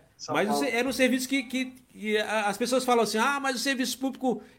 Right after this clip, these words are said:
Speaker 2: fica muito carregado, fica muito ruim." Fica, mas o, o... se você for comparar o nível de servidores públicos do Brasil com países da Europa, você vai ver que a gente tá muito aquém de serviço público.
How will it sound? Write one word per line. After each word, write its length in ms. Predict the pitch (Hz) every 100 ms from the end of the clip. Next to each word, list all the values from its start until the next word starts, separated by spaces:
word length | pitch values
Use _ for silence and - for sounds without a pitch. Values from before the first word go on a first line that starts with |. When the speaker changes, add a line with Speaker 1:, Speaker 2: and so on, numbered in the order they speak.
| _
Speaker 2:
fica 240 | 220 254
muito 220 | 254 247
carregado, 800 | - 240 226 208 170 233 254 226
fica 200 | 208 254
muito 260 | 247 254 233
ruim." 320 | 233 247 - - _ _ _ _
Fica, 580 | - 294 247 262 262 165
mas 300 | 151 202 220
o, 560 | 240 - - 214 208
o... 40 | -
se 160 | -
você 340 | 240 269 254 247
for 160 | 247
comparar 840 | 240 226 214 170 151 156 123 - _ _ _ _ _ _ _
o 200 | 202 214
nível 840 | 190 233 254 170 170 120 98 - -
de 260 | 120 175
servidores 760 | 156 - 208 214 170 220 226 -
públicos 600 | - 202 165 143 135 131
do 120 | 139
Brasil 760 | 156 170 147 117 147 139 101 - _ - - _ _
com 200 | - 202
países 540 | 214 214 190 185 156 151
da 180 | 170 170
Europa, 680 | 151 156 226 240 160 110 - _ _
você 240 | 165 190 233
vai 100 | 226
ver 120 | 233
que 80 | 233
a 20 |
gente 100 | 226
tá 120 | 220
muito 200 | 226 254
aquém 640 | 254 247 - 202 262 180 113 - _
de 80 | 113
serviço 400 | 117 147 139 -
público. 500 | 120 127 110 92 -